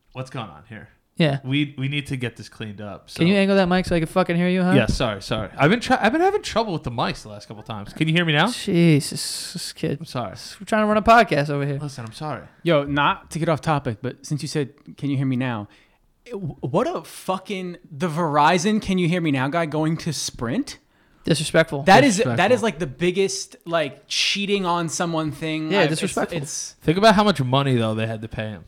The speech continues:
Speaker 2: <sighs> Probably not a lot. Verizon stopped paying him.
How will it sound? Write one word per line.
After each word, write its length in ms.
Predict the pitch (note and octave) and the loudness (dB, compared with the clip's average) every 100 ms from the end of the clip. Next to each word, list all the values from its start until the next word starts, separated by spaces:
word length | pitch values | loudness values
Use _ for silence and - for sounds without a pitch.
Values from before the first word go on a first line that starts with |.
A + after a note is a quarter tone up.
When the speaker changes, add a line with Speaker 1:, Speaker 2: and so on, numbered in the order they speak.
| - | -14
Speaker 2:
<sighs> 760 | - - - - - - - - | -8 -6 -6 -10 -14 -20 -8 6
Probably 260 | G#3 C#4+ | 10 10
not 140 | C#4+ C4+ | 10 8
a 80 | C4 | 10
lot. 220 | D#4+ B3 - - | 8 8 2 -8
Verizon 560 | F#3+ D#3+ F#3+ A3+ A3+ | -4 4 6 6 4
stopped 260 | E3+ F3+ E3+ | 2 2 4
paying 220 | E3 F3 | 2 4
him. 220 | G#3+ A#3+ | 2 -2